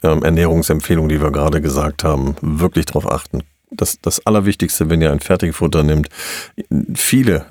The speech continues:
kann ich auch nachvollziehen, die einen so einen großen, schweren Hund haben, fünfzig Kilo bis achtzig Kilo.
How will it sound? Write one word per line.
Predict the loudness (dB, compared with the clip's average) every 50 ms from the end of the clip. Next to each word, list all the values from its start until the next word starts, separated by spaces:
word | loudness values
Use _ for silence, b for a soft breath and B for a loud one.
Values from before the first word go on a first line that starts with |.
| -14 -14 -14 -14 -10
kann | -4 0 2 2
ich | 2 2 2
auch | 2 2
nachvollziehen, | 2 2 2 0 0 0 -2 -2 -2 -2 -2 0 0
die | 2 2
einen | 2 2 2
so | 2
einen | 2 0 0 -2 -4 -6 -4
großen, | 0 2 2 2 2 -2 -6
schweren | -4 0 0 2 2 2
Hund | 2 2 0 0
haben, | 0 0 -2 -2 -4 -8 b b b b b b b
fünfzig | 0 0 0 0 0 -4 -6 -4
Kilo | -2 0 2 2 2
bis | 0 -2 -2
achtzig | -2 -2 -2 0 -2 -2 -2 -2
Kilo. | -2 0 0 0 -2